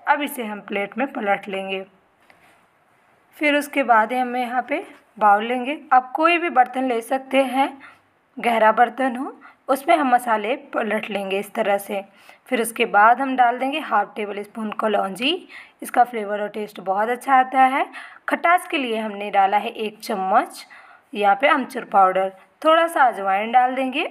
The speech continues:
और अच्छे से मिक्स कर लेंगे मसाले में। ऐसा फ्लेवर बहुत अच्छा आता है, ज़रूर इस तरह से बनाएं, टेस्ट अचार का बहुत ही टेस्ट और यम आता है।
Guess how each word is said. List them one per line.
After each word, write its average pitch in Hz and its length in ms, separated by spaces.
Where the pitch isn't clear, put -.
और 233 140
अच्छे 302 320
से 330 140
मिक्स 208 340
कर 208 120
लेंगे 202 280
मसाले 202 420
में। 190 80
ऐसा 370 220
फ्लेवर 285 380
बहुत 226 400
अच्छा 262 280
आता 226 200
है, 285 180
ज़रूर 214 360
इस 269 160
तरह 262 180
से 262 180
बनाएं, 240 340
टेस्ट 226 360
अचार 220 360
का 254 140
बहुत 196 480
ही 247 60
टेस्ट 220 380
और 269 140
यम 190 260
आता 190 280
है। 202 140